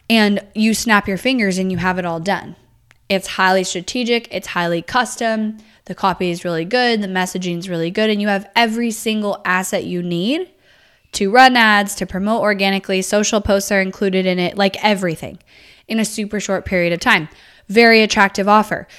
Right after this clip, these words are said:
The only reason I was able to come up with that is because I know my customer so well and what their pain points are, what their frustrations are. And so I create an epic offer and it sells easily. So we just launched this yesterday.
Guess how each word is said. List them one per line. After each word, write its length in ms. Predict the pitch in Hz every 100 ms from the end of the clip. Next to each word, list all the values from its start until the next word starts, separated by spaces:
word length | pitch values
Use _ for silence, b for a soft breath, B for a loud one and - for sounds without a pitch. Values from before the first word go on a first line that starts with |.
| B
The 140 | - 226
only 320 | 233 254 240
reason 320 | 220 233 220
I 80 | 196
was 140 | 190
able 240 | 208 208 190
to 60 |
come 220 | 180 185 208
up 200 | 339 -
with 160 | 185
that 360 | 165 156 170 _ b b b b
is 140 | 208 202
because 260 | 214 202
I 260 | 196 220 226
know 680 | 202 214 254 180 175 220 - _ _ _ _ 202
my 300 | 202 185 202
customer 540 | - 190 - 196 185
so 320 | - - 175
well 420 | 170 220 - - _ _ _ -
and 180 | 208 196
what 220 | 185 -
their 300 | 185 185 185 B B B -
pain 280 | 226 240 214
points 260 | 185 165
are, 120 | 160
what 140 | 160 170
their 120 | 175
frustrations 640 | 196 190 - 220 208 180
are. 120 | 165 160
And 100 | 180
so 100 | 180
I 120 | 175
create 300 | - 226 202
an 140 | 196
epic 320 | 190 - 180
offer 240 | 226 226 208
and 100 | 185
it 120 | 165
sells 520 | - 196 185 175 - -
easily. 380 | 220 214 135 - _ B B B B
So 220 | B 226 208
we 180 | 226
just 200 | 269 247
launched 320 | 220 214 208 202
this 280 | 185 - - _ _
yesterday. 800 | 175 220 247 - 175 151 151 233